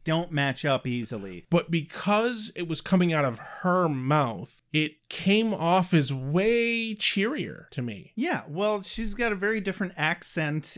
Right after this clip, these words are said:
Speaker 1: and acting style. And like I said, the phonemes just didn't match up for that reason.
Speaker 2: That is an interesting psychological effect to me.
Speaker 1: Yeah, interesting.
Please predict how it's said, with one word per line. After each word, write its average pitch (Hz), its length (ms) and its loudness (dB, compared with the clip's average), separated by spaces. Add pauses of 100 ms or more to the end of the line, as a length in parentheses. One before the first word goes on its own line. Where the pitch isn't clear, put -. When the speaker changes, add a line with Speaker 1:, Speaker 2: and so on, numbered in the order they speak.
(100)
Speaker 1:
and 156 320 -4
acting 156 460 -2
style. 107 720 -6 (300)
And 165 480 -4
like 170 220 -2
I 202 60 2
said, 185 240 -2
the 139 80 -4
phonemes 147 440 -2
just 165 240 -6
didn't 180 240 0
match 170 300 -2
up - 260 -6 (280)
for 156 160 -4
that 151 220 2
reason. 127 480 -4 (240)
Speaker 2:
That 165 180 8
is 175 160 4
an 135 120 2
interesting 165 540 0
psychological 147 880 4
effect - 520 -2 (120)
to 131 120 -8
me. 104 300 -14 (240)
Speaker 1:
Yeah, 185 380 2 (460)
interesting. 113 640 -6